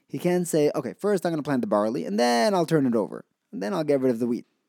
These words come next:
First he turns over the wheat, and then he can put up the barley. How much plowing does he need to do? It's the same amount of plowing the Mishnah says that he would do after the first rain. He's very wide for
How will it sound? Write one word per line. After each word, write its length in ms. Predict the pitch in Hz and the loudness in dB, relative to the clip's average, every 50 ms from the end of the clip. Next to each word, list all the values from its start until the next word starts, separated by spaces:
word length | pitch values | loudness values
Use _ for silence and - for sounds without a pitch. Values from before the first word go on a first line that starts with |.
| _ _ _ _ _ _ _ _ | _ _ _ _ _ _ _ _
First 240 | - - 120 110 - | -6 -4 -4 -4 -4
he 80 | 113 107 | -8 -8
turns 240 | - 113 101 98 101 | -6 -6 -6 -4 -6
over 140 | 85 - | -6 -6
the 60 | - 160 | -6 -6
wheat, 180 | 190 196 - | -6 -6 -6
and 120 | - 185 196 | -6 -2 0
then 200 | 190 156 147 143 | 0 0 0 -2
he 60 | 123 | -2
can 120 | - 113 | -6 -8
put 160 | - 120 107 | -8 -6 -8
up 140 | 101 - - | -8 -8 -8
the 60 | 110 | -6
barley. 340 | 110 131 131 120 85 60 60 _ _ _ _ _ _ _ _ _ _ _ _ _ _ _ _ _ _ _ _ _ _ _ | -2 0 0 0 0 -4 -12 _ _ _ _ _ _ _ _ _ _ _ _ _ _ _ _ _ _ _ _ _ _ _
How 120 | - 147 | -8 -6
much 260 | 185 208 180 - - | -6 -6 -6 -8 -12
plowing 340 | - 123 117 127 135 131 127 | -8 -4 0 0 2 2 0
does 140 | 123 113 117 | -2 -2 -4
he 40 | 123 | -4
need 140 | 127 113 | -4 -4
to 100 | - - | -6 -8
do? 480 | 98 90 98 110 131 170 214 285 359 359 _ _ _ _ _ _ _ _ _ _ - | -10 -6 -2 0 2 2 2 0 -2 -4 _ _ _ _ _ _ _ _ _ _ -20
It's 140 | 131 - - | -16 -10 -8
the 100 | 135 - | -6 -2
same 220 | - 214 233 220 | 0 2 4 4
amount 220 | 214 208 202 190 | 4 4 2 0
of 100 | 190 160 | -2 -4
plowing 580 | - - - 196 220 247 262 254 233 196 180 165 | -6 -6 0 2 4 6 6 6 6 6 4 2
the 40 | 165 | 0
Mishnah 280 | 170 180 165 - 185 | 0 -2 -2 -2 -4
says 340 | 170 - - 226 226 208 165 | -2 2 4 4 6 6 4
that 160 | 151 147 139 | 2 2 0
he 260 | 151 151 - 208 220 220 | 0 -4 -4 -2 -2 0
would 360 | 196 185 208 208 196 151 139 | 0 4 4 2 2 2 2
do 280 | 180 208 190 165 160 - - - | 4 6 8 8 6 6 2 0
after 440 | 151 165 185 190 180 - - 170 160 | -2 0 0 0 0 0 0 0 2
the 180 | 143 135 123 | 2 2 0
first 440 | 113 - - 160 156 147 131 - - _ _ - | 0 -2 0 2 2 2 0 -4 -16 _ _ -6
rain. 580 | 110 110 110 117 120 117 107 95 78 71 - _ _ _ _ _ _ _ _ | -4 0 0 0 0 0 -2 -6 -8 -10 -14 _ _ _ _ _ _ _ _
He's 120 | - - 180 | -18 -12 -6
very 240 | 196 196 180 156 139 | -2 0 0 2 2
wide 580 | 123 107 110 117 120 120 117 117 117 113 98 | 2 2 4 6 6 6 6 4 2 0 -2
for 240 | - - 110 104 | -4 -6 -4 -4